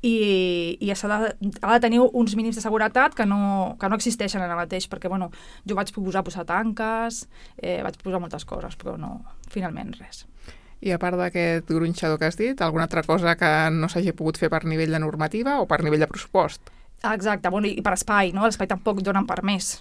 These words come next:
Speaker 1: A mi m'hagués agradat també, doncs, haver posat algun joc d'aigua, per exemple, que també, doncs, són molt interactius, eh, doncs, una tirolina, per exemple, com la que vam posar a Pegaso, però, bueno, tot això ja no hi cabia.
Speaker 2: Bueno, en futurs parcs inclusius intentaré, a veure si intenten i posen aquestes coses que falten en aquest.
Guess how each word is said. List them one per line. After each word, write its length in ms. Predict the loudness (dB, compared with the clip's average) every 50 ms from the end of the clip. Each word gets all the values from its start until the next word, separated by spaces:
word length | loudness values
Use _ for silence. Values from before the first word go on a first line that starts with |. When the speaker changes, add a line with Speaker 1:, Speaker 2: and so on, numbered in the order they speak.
| -12 -20 -16 -10
Speaker 1:
A 80 | -6
mi 140 | -4 -2 0 0
m'hagués 220 | 0 0 0 -2
agradat 240 | 0 2 2 2 2
també, 160 | 2 0 0
doncs, 160 | 0 -2 0 0
haver 140 | -2 -2 -4
posat 240 | -4 -6 -6 -6 -8 -8
algun 240 | -6 -4 -4 -4 -2
joc 140 | -4 -6 0
d'aigua, 460 | 2 4 4 4 4 4 4 4 2 0
per 140 | -2 -4 -6
exemple, 320 | -6 -4 -2 -2 -2 -2 -4
que 80 | -6 -6 -6
també, 220 | -6 -4 -4 -4 -4 -4
doncs, 220 | -6 -8 -8 -10 -12 -14
són 220 | -16 -10 -8 -8 -6
molt 160 | -4 -4 -4
interactius, 680 | -4 -4 -6 -8 -8 -6 -4 0 2 2 2 0 -2 -6 -12 -20 -20 -20 -20 -20 -20 -14 -6
eh, 380 | -2 0 0 0 0 -2 -2 -2
doncs, 220 | -4 -4 -4 -2 -2
una 80 | 0
tirolina, 460 | 0 0 0 2 4 4 4 4 4 2
per 120 | 0 0 0
exemple, 320 | 0 0 0 0 0 0
com 80 | 0 0 -2
la 40 | -2
que 120 | -2 -4 -8
vam 80 | -8 -8 -6
posar 160 | -6 -4 -4
a 60 | -6 -4
Pegaso, 540 | -2 0 0 0 0 -2 -4 -4 -4 -6 -8 -12 -20 -20 -20 -20 -18 -10 -4
però, 140 | -2 0 2
bueno, 160 | 0 0 -2 -6 -8
tot 160 | -8 -8 -6
això 160 | -6 -6 -6
ja 140 | -4 -4 -6 -8
no 60 | -8
hi 20 |
cabia. 300 | -12 -12 -10 -10 -12 -12 -12 -14 -16 -14 -12 -12 -12 -12 -14 -10 -10 -10 -10 -12 -16 -16 -16 -6 2
Speaker 2:
Bueno, 260 | 6 6 6 8 6 4
en 160 | 4 2 0
futurs 300 | 0 -2 0 0 0 0 2
parcs 280 | 2 2 2 2 2 0
inclusius 560 | 2 2 2 2 2 2 2 2 2 0 -2 -2 0
intentaré, 520 | 0 0 0 0 -2 -2 -2 0 0 0 0 2
a 80 | 2 2
veure 100 | 2 2
si 140 | 2 0 2
intenten 380 | 4 4 6 6 6 6 4 2
i 60 | 4
posen 240 | 2 2 2 2 2
aquestes 320 | 0 0 0 -2 -2 0
coses 160 | 0 -2 0 0
que 120 | -2 0
falten 280 | 0 0 0 0 0 0
en 100 | 0 -2 -2
aquest. 320 | -2 -2 -2 -2 -2 -6